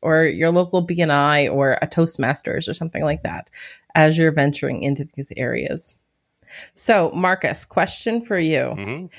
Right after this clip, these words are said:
Speaker 1: How has hosting, since you and I host once a week,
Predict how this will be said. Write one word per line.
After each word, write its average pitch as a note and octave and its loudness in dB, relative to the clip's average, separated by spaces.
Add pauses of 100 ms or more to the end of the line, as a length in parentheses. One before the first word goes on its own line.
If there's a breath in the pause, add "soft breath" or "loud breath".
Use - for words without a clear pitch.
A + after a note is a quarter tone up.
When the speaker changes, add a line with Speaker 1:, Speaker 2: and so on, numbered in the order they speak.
(220 loud breath)
Speaker 1:
How A#3 2
has C4 -2
hosting, F#3 0
since D3+ -8
you F3 0
and A3+ 4
I A3+ 4
host F3 0 (160)
once G3 0
a B3+ 0
week, G#3+ 0